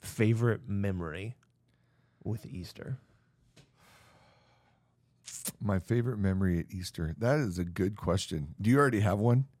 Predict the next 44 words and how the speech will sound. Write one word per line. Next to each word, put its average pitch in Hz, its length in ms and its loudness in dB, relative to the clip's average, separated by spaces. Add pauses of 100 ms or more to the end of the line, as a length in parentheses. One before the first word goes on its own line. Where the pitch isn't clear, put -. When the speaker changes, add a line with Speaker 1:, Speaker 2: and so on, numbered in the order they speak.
(140)
Speaker 1:
I 113 80 2
do. 104 200 2
I 98 100 4
can - 160 -4
Speaker 2:
Okay, 120 140 4
Speaker 1:
go 95 40 2
first. 90 220 4
Speaker 2:
well, 131 80 8
you 175 120 8
go 180 160 8
first. 120 380 4
Give 139 120 4
me 139 80 6
a 110 40 4
second 104 300 0
on 87 120 2
that. 80 200 0 (320)
Speaker 1:
Well, 131 320 8 (260)
um, 104 540 0 (420)
it - 60 -12
goes - 140 -8
back - 240 -2
to - 120 -2
my, 98 260 -2 (360)
you - 100 -8
know, 85 120 -6
play 104 280 -4
days, 87 380 -4
you 87 100 -8
know, 82 160 -6
just 87 220 -12
being 95 220 4
in 90 180 -6
plays 92 560 -4
Speaker 2:
<laughs> - 40 -4
Speaker 1:
and - 240 -4 (760)
Speaker 2:
Back 156 180 4
when 156 140 6
you 147 100 10
were 135 120 8
the 117 200 0
Speaker 1:
Yes, 92 540 4
Speaker 2:
star. 120 140 2
Speaker 1:
yes. 90 480 2